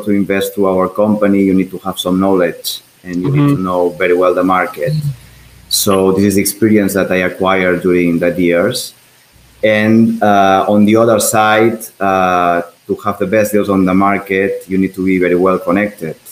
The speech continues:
Speaker 1: And
Speaker 2: Sure.
Speaker 1: I was not born in Barcelona. I came here when I was eighteen years old, but, uh, I didn't know, uh, anyone. So I had to start my network from zero, and it took
Speaker 2: Mm-hmm.
Speaker 1: me many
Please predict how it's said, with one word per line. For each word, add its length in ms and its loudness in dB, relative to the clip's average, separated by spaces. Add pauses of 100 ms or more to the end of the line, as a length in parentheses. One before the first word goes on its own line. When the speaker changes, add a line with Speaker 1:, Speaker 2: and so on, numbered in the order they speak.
(220)
Speaker 1:
And 280 -8
Speaker 2:
Sure. 280 -2 (540)
Speaker 1:
I 800 -2
was 160 -6
not 180 -2
born 220 2
in 80 2
Barcelona. 680 2 (300)
I 80 -2
came 240 -2
here 320 0
when 220 2
I 80 2
was 280 2
eighteen 280 0
years 240 0
old, 360 4
but, 200 -2 (120)
uh, 680 -6
I 40 -2
didn't 280 2
know, 400 2
uh, 440 -6 (300)
anyone. 540 2
So 240 0
I 80 0
had 260 -6
to 80 -6
start 280 -2
my 120 2
network 460 0
from 260 -4
zero, 420 2 (520)
and 160 0
it 140 0
took 120 2
Speaker 2:
Mm-hmm. 220 4
Speaker 1:
me 80 2
many 160 2